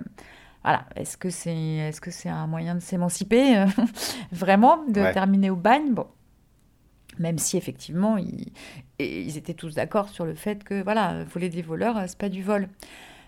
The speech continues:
Speaker 1: Euh, mais par exemple, juste pour les, la, l'anecdote, parce qu'elle est jolie, Marius Jacob, il, il se retrouve à cambrioler un,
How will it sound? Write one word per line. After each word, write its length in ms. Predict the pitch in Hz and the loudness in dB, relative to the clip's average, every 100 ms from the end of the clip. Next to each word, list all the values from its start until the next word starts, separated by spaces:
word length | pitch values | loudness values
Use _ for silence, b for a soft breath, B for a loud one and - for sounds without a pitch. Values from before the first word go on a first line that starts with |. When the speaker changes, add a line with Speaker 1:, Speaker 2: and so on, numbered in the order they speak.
| - | -6
Speaker 1:
Euh, 500 | 190 170 165 170 170 - | -2 -2 -4 -6 -8 -4
mais 100 | 180 | 2
par 100 | 175 | 4
exemple, 280 | 175 226 196 | 4 2 2
juste 240 | 190 202 | -6 -8
pour 160 | - 190 | -6 -4
les, 220 | 175 175 | 0 0
la, 160 | 165 165 | -2 -4
l'anecdote, 680 | 170 170 175 175 160 220 233 | -2 2 2 2 2 0 0
parce 100 | - | -8
qu'elle 160 | - 180 | -6 -6
est 60 | |
jolie, 400 | 170 180 208 254 | -4 -6 -4 0
Marius 400 | 220 190 190 190 | 2 2 0 -2
Jacob, 420 | 196 196 240 220 | -4 -2 -2 -2
il, 380 | 196 180 175 170 B B B - | -4 -6 -6 -8 B B B -10
il 80 | 185 | -8
se 140 | - | -4
retrouve 300 | 208 214 226 | -6 0 2
à 80 | 202 | 4
cambrioler 720 | 220 214 226 226 220 233 220 | 4 4 6 6 6 6 6
un, 480 | 190 180 175 170 | 6 4 2 0